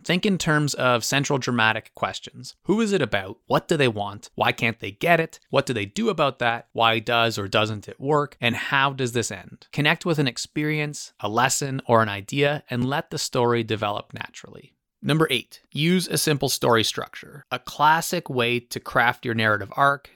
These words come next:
is in three acts. Act one, introduce characters, scene, and goal. Act two, the characters evolve as they face some sort of a challenge. And in Act three, this challenge is resolved or the pursuit is concluded.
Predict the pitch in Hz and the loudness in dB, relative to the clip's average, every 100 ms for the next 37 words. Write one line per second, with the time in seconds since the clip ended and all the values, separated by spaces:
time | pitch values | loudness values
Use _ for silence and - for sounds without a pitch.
0 | - 131 123 117 - 127 123 120 110 95 | -4 -2 -2 -6 -12 -4 -2 -2 -4 -16
1 | _ - - - _ 127 135 - - 110 | _ -20 -20 -20 _ -2 -2 -4 -10 -10
2 | 98 110 - 143 143 147 143 - - 127 | -10 -20 -8 -4 -4 -4 -6 -6 -4 -4
3 | - 135 123 - - 131 110 104 104 170 | -4 -6 -4 -4 -4 -2 -2 -4 -2 0
4 | 175 170 - - 185 - - - 151 143 | 0 0 -6 -12 -12 -18 -14 -6 -4 -4
5 | - - 139 - 185 185 190 143 127 104 | -8 -10 -10 0 2 2 -2 -4 -4 -2
6 | 123 120 104 107 110 104 117 113 - 107 | 2 2 2 -4 -10 -8 -4 -4 -4 -6
7 | - 110 98 107 - 143 139 135 131 127 | -4 -4 -4 -6 0 2 4 2 -2 -2
8 | 117 110 120 117 - - 175 160 127 117 | 0 2 0 -2 -6 -10 -4 -2 -2 -6
9 | 113 123 - 131 113 117 110 98 104 101 | -2 0 0 0 2 0 -2 -6 -6 -2
10 | 160 151 135 123 - 135 127 - 127 - | 2 2 2 -2 -4 -2 -2 -4 -6 -4
11 | 117 107 - 113 - 113 - 104 - | -6 -8 -8 -8 -6 -10 -10 -16 -18